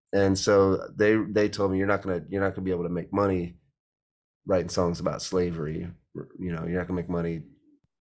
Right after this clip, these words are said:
um, trying to challenge people to change the way they live. People just wanna be comfortable."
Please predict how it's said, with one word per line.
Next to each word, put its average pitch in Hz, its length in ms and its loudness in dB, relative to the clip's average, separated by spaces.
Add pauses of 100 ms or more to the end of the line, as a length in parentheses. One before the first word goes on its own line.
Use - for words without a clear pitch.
um, 85 280 -4
trying 95 220 2
to 85 80 -2
challenge 87 340 0
people 82 300 -6
to - 100 -10
change 87 300 -4
the 78 80 -8
way 78 120 -4
they 78 140 -4
live. 80 460 -4 (180)
People 101 220 -6
just 87 120 -10
wanna 92 160 -2
be 85 80 -6
comfortable." 117 680 -2